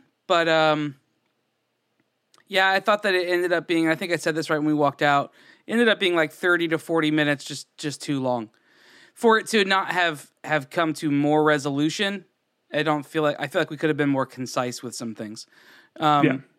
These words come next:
Speaker 1: but yeah, I mean, the story's, the story,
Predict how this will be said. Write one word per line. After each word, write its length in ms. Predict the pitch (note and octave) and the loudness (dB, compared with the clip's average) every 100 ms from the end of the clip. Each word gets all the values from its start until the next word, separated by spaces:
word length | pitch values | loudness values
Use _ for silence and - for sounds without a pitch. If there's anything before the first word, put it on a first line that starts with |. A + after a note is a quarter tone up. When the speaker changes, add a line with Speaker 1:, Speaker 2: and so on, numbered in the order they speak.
| _ _ _ _ _ - | _ _ _ _ _ -2
Speaker 1:
but 200 | F#3+ F#3 | -2 0
yeah, 240 | C4+ C#4+ E3 | 0 2 2
I 60 | |
mean, 140 | F3+ F3+ | 0 -4
the 80 | |
story's, 480 | E3 - A3 C4+ - _ - | -6 0 2 2 -2 _ -12
the 100 | E3 | -8
story, 520 | - D4 D4 G3+ | 0 2 4 0